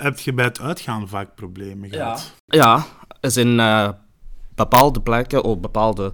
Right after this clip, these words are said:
Speaker 2: cafés waar ik tot nu toe niet mocht binnen. Hier in Hasselt, ja.
Speaker 1: Op welke manier werd je dan geweigerd, bijvoorbeeld, bij het uitgaan? Hoe gaat dat dan?
Speaker 2: Eh, wordt gewoon gezegd dat, eh,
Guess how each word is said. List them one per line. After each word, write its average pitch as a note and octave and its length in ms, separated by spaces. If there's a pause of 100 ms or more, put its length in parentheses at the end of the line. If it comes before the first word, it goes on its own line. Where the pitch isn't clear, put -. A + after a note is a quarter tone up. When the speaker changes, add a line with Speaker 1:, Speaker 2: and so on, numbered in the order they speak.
Speaker 2:
cafés A2 520
waar G2+ 240
ik - 200 (800)
tot - 180
nu A#2 140
toe C3+ 280 (720)
niet A2 220
mocht G2 240
binnen. F2 280 (920)
Hier B2+ 220
in D3+ 80
Hasselt, - 340
ja. F2+ 180 (220)
Speaker 1:
Op - 160
welke D#3 320
manier C#3+ 320
werd B2+ 220
je - 80
dan A2+ 180
geweigerd, G2+ 500
bijvoorbeeld, G2 460
bij G#2+ 140
het - 80
uitgaan? - 460 (140)
Hoe A2 160
gaat A2+ 240
dat F#2 140
dan? - 140 (420)
Speaker 2:
Eh, A#2 280 (220)
wordt A#2 280
gewoon B2 560
gezegd G#2 420
dat, A2+ 240
eh, G#2 240